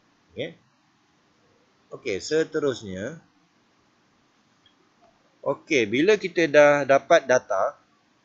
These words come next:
ya, proses statistik ni bermula daripada kita, ha, kumpulkan data,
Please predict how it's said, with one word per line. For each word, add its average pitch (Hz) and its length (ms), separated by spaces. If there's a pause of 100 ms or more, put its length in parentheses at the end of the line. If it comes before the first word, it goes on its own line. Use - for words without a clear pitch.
ya, 147 80
proses 139 400
statistik 135 480
ni 139 320
bermula 127 400
daripada 127 320
kita, 147 400 (840)
ha, 95 140
kumpulkan 135 480
data, 113 560